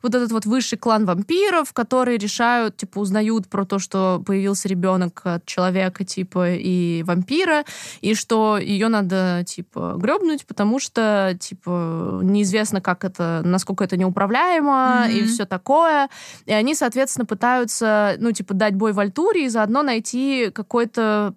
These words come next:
Speaker 1: пример ещё такого ребёнка, чтобы доказать, что, типа, всё ок. Вот. И на самом деле в последнем фильме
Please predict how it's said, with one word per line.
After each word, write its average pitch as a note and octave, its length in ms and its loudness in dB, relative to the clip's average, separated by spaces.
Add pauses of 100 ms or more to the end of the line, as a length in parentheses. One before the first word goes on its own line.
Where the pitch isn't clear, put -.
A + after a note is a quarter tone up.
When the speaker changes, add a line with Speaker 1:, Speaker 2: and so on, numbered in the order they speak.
Speaker 1:
пример A#3 380 2
ещё G#3+ 260 -2
такого G3 380 -2
ребёнка, B3+ 500 0
чтобы A3 260 -4
доказать, G#3 520 0
что, - 200 -4
типа, A3 220 -6
всё A3 220 0
ок. - 420 -2 (500)
Вот. G#3 440 2
И B3 60 2
на A#3+ 100 4
самом G#4+ 260 2
деле C#4+ 200 2
в - 40 -10
последнем B3 460 0
фильме C4+ 560 0